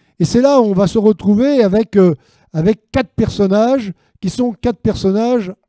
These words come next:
assez intéressants. Vous avez, à la, à la naissance du traité de Rome,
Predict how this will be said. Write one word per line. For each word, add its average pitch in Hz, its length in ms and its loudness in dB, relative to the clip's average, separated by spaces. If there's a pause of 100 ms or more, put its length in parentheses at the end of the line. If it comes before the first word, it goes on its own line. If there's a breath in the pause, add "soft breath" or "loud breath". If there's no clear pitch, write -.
(100)
assez 254 440 -6
intéressants. 185 580 -4 (560)
Vous 180 200 2
avez, 202 480 4 (220)
à 165 80 -8
la, 151 120 0
à 165 160 -6
la 156 120 0
naissance 214 640 -2 (500)
du 147 140 -6
traité 165 320 -2
de 139 80 -2
Rome, 240 380 2